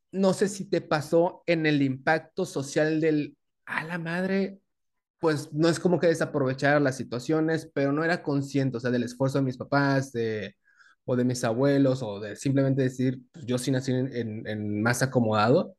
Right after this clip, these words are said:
y a mí sí me pegó bien gacho el, "Puta, o sea, hoy no quiero comer por mis huevos, hoy no me gu-, no hicieron la ensalada de pollo", y a mí me caga la ensalada de pollo, pero hay niños que dicen, "Puta, hoy puedo comer".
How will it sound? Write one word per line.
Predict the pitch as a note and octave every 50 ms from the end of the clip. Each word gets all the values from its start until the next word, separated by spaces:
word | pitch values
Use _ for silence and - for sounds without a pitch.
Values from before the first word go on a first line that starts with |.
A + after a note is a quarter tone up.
| _ _ _ _ _ _ _ -
y | - D3+
a | C#3
mí | C3 B2+
sí | C3 E3
me | E3+
pegó | D3 D3 B2+ B2+ C3+
bien | C#3 C3+ C3
gacho | B2 B2 B2+ C3 - - D#3+ D3+
el, | C#3+ C#3 C3 B2+ B2 B2 - - - _ _ _ _ _ _ _ _ _ _ -
"Puta, | - C3 C#3 C#3 D#3 D3+
o | C3+
sea, | C3+ C3+ B2 B2+ C3 - - - _ _ -
hoy | D3 D#3+ E3+ E3
no | E3 D#3+
quiero | E3 E3+ E3 D3+ C#3+ C3
comer | C3+ C3+ D#3 F#3 G#3+ - - - -
por | - B2+ A2+ - - - _ _ _ _ _ _ _ _
mis | - G#2+ G#2+ G#2 G#2+
huevos, | A2+ C3+ D3 D#3+ D3+ D3+ D3+ D3+
hoy | D3 C#3+
no | C#3 C#3
me | C#3 C3+
gu-, | B2 B2+ C#3 C3+ C#3
no | C#3+ C#3+
hicieron | C#3 C3+ C#3+ D3 D3
la | D3
ensalada | C3+ C3+ C3 C3 C3
de | B2 A#2+
pollo", | - C#3 D3 D3+ D3+ C#3
y |
a | A2+
mí | A#2+ B2 B2
me | B2 A#2+
caga | - B2 B2 B2 B2
la | A#2
ensalada | A2+ A#2 - G#2+ A2 A2+
de | G#2+ G#2
pollo, | - A#2+ C3 C#3 D3 - D3 - _ _ _ _ _ _ _ _ _ _ _ _ _ _ _ _ _ -
pero | A2 A2 G#2+
hay | A2 B2
niños | C3 C3+ C3+ C3 C3
que | - C3
dicen, | B2+ B2 - B2+ A#2+ A#2+ -
"Puta, | C#3 C#3 B2+ B2+ A#2+
hoy | B2 B2
puedo | A#2+ - C3+ B2 B2 A#2+
comer". | - G#2+ B2 C#3 C#3+ B2 - -